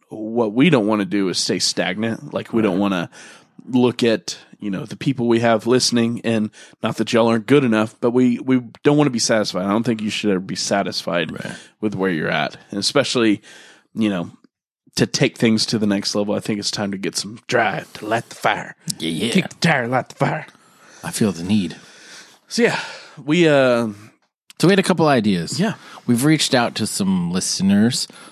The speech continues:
Speaker 2: some of our more vocal listeners who talk to us about the show and things like that. And we've got some ideas. So here's what we're thinking going forward. And we'd love to hear from you guys on Twitter, if you don't follow us on Twitter, it's at Fear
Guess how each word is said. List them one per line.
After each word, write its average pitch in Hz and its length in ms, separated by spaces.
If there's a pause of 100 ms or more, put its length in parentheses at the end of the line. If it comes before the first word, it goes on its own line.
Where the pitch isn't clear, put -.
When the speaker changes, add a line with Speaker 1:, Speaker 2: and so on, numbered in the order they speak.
Speaker 2:
some 95 360
of 87 140
our 87 400 (180)
more 92 400 (800)
vocal 92 540
listeners 87 440
who 95 80
talk 90 280
to - 80
us 82 120
about - 240
the - 80
show - 220
and 156 100
things 156 240
like 160 180
that. 107 180
And 104 220 (340)
we've 117 160
got 139 200
some 120 200
ideas. 87 440
So 92 160
here's 160 300
what 135 160
we're 113 120
thinking 101 760 (560)
going 95 380
forward. 87 520
And 90 160
we'd 95 120
love 135 180
to 135 80
hear 131 180
from 110 220
you 95 80
guys 85 500 (100)
on 87 300
Twitter, 104 420 (380)
if - 60
you 92 60
don't 87 140
follow 95 220
us - 140
on 90 100
Twitter, 92 320
it's 85 200
at - 220
Fear 87 200